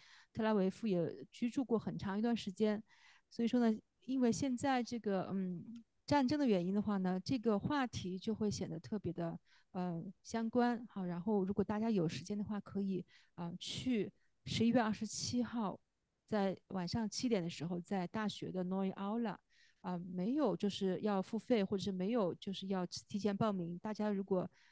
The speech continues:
嗯，直接去就可以了。可能会，听众会比较多一点，如果大家想要，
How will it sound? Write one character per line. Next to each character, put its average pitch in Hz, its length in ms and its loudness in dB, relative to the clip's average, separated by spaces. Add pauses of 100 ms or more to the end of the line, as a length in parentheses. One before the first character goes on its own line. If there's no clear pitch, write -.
(140)
嗯， 165 340 -2
直 190 100 -4
接 240 100 8
去 - 220 0
就 254 100 2
可 180 220 -2
以 170 80 -2
了。 - 160 -8 (180)
可 185 140 -4
能 190 180 4
会， 262 540 2 (580)
听 302 160 -6
众 302 140 -2
会 269 160 2
比 202 80 -6
较 180 100 -2
多 262 220 0
一 - 20 2
点， - 240 0
如 185 80 -6
果 190 80 -2
大 185 140 -4
家 190 100 -4
想 175 280 -6
要， 185 200 -4